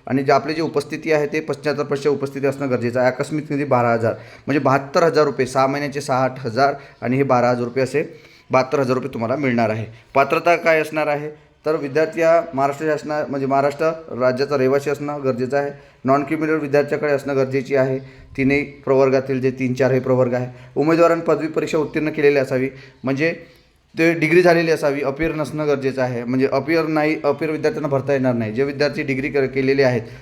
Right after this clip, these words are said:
तशा सर्व विद्यार्थ्यांना भरता येणार आहे. यापूर्वी महाज्योतीच्या कोणत्याही योजनेचा स्वरूपात लाभ घेतला ला असेल अशा विद्यार्थ्यांना चालू योजनेसाठी पुन्हा अर्ज करू नये. कारण जर तुम्ही कुठेतरी योजनेचा लाभ घेत असाल महाज्योतीच्या माध्यमातून, टीआरटी, महाज्योतीच्या माध्यमातून प्रशिक्षण असो, मिलिटरी असो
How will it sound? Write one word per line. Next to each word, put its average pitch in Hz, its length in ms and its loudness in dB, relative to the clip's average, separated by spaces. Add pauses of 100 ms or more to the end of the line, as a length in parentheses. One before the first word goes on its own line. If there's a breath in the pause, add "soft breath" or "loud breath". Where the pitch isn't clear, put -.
(140)
तशा 135 160 -2
सर्व 139 200 2
विद्यार्थ्यांना 123 460 0
भरता 120 240 -2
येणार 113 220 0
आहे. 110 140 -2 (300 loud breath)
यापूर्वी 151 340 4
महाज्योतीच्या 156 600 0
कोणत्याही 160 380 2
योजनेचा 151 380 -2
स्वरूपात 143 320 -2
लाभ 139 180 4
घेतला 139 340 0 (460 loud breath)
ला 147 180 6 (120)
असेल 156 400 2
अशा 135 180 0
विद्यार्थ्यांना 156 440 0
चालू 156 220 0
योजनेसाठी 151 360 -4
पुन्हा 143 240 -2
अर्ज 131 140 0
करू 127 280 -2
नये. 113 200 -2 (340 loud breath)
कारण 143 180 2
जर 165 200 6
तुम्ही 175 180 -2
कुठेतरी 170 500 -2 (320 loud breath)
योजनेचा 165 520 2
लाभ 147 260 4
घेत 151 140 0
असाल 147 240 0
महाज्योतीच्या 135 520 -2
माध्यमातून, 131 480 -2
टीआरटी, 131 480 0
महाज्योतीच्या 127 1000 -2
माध्यमातून 127 360 -4
प्रशिक्षण 127 480 -4
असो, 123 220 -2
मिलिटरी 123 380 0
असो 120 260 -2